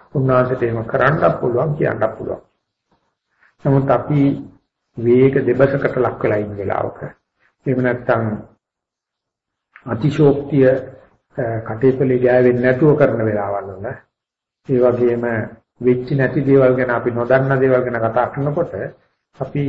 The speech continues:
සීමාව ඉක්මවනවා, මොනවා කරනවද, මොනවා වෙනවද කියලා දන්නේ. එහෙම නමුත් අපිට ඒක කීමට පුදුමාකාර තෙරපුමක් ඇතුළෙන් එන්න පටන් ගන්න, නොකියා හිඳිල්ලෙන්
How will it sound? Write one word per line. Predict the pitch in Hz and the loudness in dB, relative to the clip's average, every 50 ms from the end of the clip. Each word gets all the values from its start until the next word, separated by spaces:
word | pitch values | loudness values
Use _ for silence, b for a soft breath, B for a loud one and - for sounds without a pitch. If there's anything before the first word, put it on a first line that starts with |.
| 135 135 135 | -4 -4 -6
සීමාව | 139 - - 151 139 139 147 147 147 151 151 | -10 -10 -8 -6 -6 -4 -2 0 0 0 0
ඉක්මවනවා, | 151 - - - 151 131 120 - 113 - - - - - _ _ | -2 -2 -4 -4 -4 -2 -2 -2 -4 -4 -6 -10 -14 -20 _ _
මොනවා | - - 120 123 127 123 120 | -14 -12 -10 -8 -8 -8 -6
කරනවද, | - 135 135 131 131 131 127 135 147 | -4 -4 -2 -2 -2 -2 -2 -2 -2
මොනවා | 143 139 131 131 131 127 | -2 -2 -2 -2 -4 -4
වෙනවද | 123 123 127 123 123 120 | -4 -4 -6 -6 -8 -8
කියලා | 113 - 156 151 127 | -8 -8 -6 -4 -4
දන්නේ. | 110 92 - - - - _ _ _ _ _ _ _ _ _ _ _ _ _ _ _ _ _ _ _ _ _ _ _ _ - | -4 -6 -8 -12 -18 -20 _ _ _ _ _ _ _ _ _ _ _ _ _ _ _ _ _ _ _ _ _ _ _ _ 2
එහෙම | 139 135 139 | 2 4 4
නමුත් | 135 135 131 135 156 170 - - | 6 4 4 4 2 2 2 0
අපිට | 143 139 143 127 139 | 0 0 0 2 2
ඒක | 131 127 131 147 160 156 135 127 - - - - - - _ _ _ _ _ _ _ | 2 4 4 4 4 4 4 2 0 -4 -10 -12 -16 -20 _ _ _ _ _ _ _
කීමට | - 165 170 185 180 147 131 - 151 | -6 -2 0 2 2 2 0 -2 -2
පුදුමාකාර | 147 147 139 127 143 147 151 151 151 160 175 185 180 147 147 143 151 170 - 113 - - - - _ _ _ _ - | -4 -4 -4 -2 0 0 2 2 2 0 0 -2 -2 -2 -2 0 2 2 0 0 -2 -8 -14 -18 _ _ _ _ 2
තෙරපුමක් | 170 151 151 165 156 - 156 127 127 147 - - | 2 4 4 2 0 -2 -4 -4 -4 -4 -4 -4
ඇතුළෙන් | 131 - - 131 123 123 123 | -4 -2 -2 -2 -2 -2 -4
එන්න | 123 120 120 | -6 -6 -4
පටන් | 120 120 117 120 120 120 | -4 -4 -4 -4 -6 -8
ගන්න, | 117 120 131 139 131 | -6 -6 -4 -2 -2
නොකියා | 127 120 123 - - 156 151 151 156 | -2 -4 -6 -6 -4 0 0 0 0
හිඳිල්ලෙන් | 147 - 151 151 139 131 117 120 135 208 | 0 0 0 0 -2 0 0 2 2 2